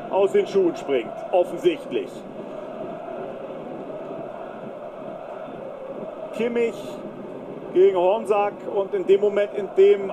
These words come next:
ich glaube auch, da ist der Ball noch drin, sieht so aus, in dem Moment,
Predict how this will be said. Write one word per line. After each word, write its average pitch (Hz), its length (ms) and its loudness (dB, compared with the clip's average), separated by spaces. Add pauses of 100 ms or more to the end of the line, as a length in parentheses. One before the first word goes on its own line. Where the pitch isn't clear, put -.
ich 190 160 6
glaube 202 440 4
auch, 196 300 2
da 196 240 0
ist 196 100 0
der 196 60 4
Ball 190 200 2
noch 180 160 0
drin, 202 280 2
sieht 185 180 -4
so 190 100 6
aus, 214 560 0 (560)
in - 280 -8
dem 190 80 6
Moment, 185 380 0